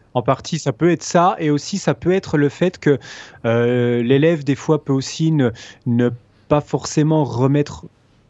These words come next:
chercher à remettre en question ou chercher à, à aller voir ailleurs et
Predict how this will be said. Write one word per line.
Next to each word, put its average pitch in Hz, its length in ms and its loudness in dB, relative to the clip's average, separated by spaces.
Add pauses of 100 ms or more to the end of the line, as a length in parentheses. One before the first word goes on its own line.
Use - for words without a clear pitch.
(160)
chercher - 360 -2
à 139 60 2
remettre 131 440 0
en 139 60 2
question 151 460 2
ou 151 60 2
chercher - 400 0
à, 127 120 2 (400)
à 117 100 2
aller 123 180 2
voir 127 260 2
ailleurs 135 440 0 (280)
et 123 300 0